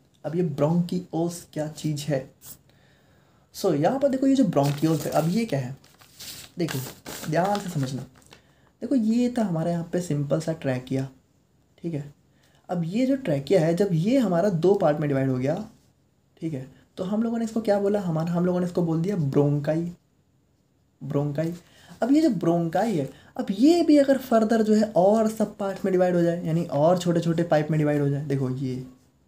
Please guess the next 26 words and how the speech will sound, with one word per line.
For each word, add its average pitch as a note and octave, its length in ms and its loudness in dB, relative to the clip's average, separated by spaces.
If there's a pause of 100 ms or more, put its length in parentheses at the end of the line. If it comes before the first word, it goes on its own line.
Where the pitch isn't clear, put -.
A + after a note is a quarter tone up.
(420)
कुछ C#3 180 -6
इस C#3+ 140 -6
तरीके C3 260 -4
से, C3 160 -8 (800)
और C#3 80 -6
ये D3+ 160 -4
हमारा D3+ 220 -4
लंग्स D3 300 -2
के - 120 -6
अंदर C#3 180 -2
होते C3 220 -4
हैं, F3 140 -4 (340)
अ, C3+ 440 -8 (220)
ये C3+ 100 -6
हमारा, C3 340 -8 (1600)
तो E3+ 60 -10 (140)
यहाँ C4+ 260 0
पे D#4 260 -2
इस C4+ 200 4
चीज़ G#3+ 160 0
को G3+ 100 2
हम G3 100 -2
लोग F#3+ 120 2
बोल E3 180 4
देते E3 200 0
हैं A3 280 0